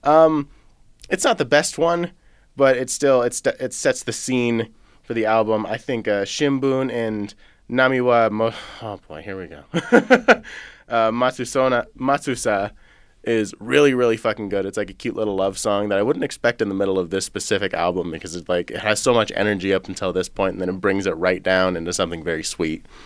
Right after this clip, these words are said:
and I enjoyed that. Uh, I also really dug the, the very poppy vibes of Motivation. Uh, it's a very interesting album. I,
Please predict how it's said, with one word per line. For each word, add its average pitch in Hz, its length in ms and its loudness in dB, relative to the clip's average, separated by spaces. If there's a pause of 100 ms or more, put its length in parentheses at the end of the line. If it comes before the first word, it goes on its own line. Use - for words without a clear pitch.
(260)
and 95 80 0
I - 20 4
enjoyed 82 380 0
that. 85 240 2 (440)
Uh, 98 100 -2
I 101 200 6
also 104 240 2
really 104 300 0
dug 98 340 -2
the, 87 360 -2 (640)
the 131 100 0
very 127 460 4
poppy 120 440 0
vibes 107 360 2
of 92 100 -10
Motivation. 98 800 -2 (340)
Uh, 98 160 2
it's 101 80 -4
a 107 60 -10
very 120 200 6
interesting 104 460 -4
album. 98 480 0
I, - 160 -8